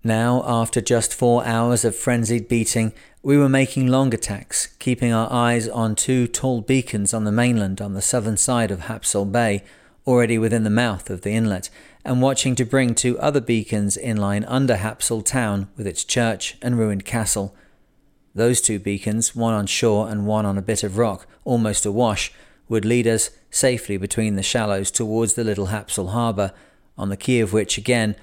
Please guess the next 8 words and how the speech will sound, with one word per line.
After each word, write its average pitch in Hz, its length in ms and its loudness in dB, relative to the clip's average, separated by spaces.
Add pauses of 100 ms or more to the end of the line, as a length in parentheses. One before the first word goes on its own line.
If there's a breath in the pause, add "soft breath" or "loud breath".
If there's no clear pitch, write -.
(180 soft breath)
are 107 80 -6
two 107 300 -4
other 139 220 2
beacons 107 500 0
which, 117 260 0 (280 loud breath)
taken 98 340 -4
in 113 100 0
line, 110 360 0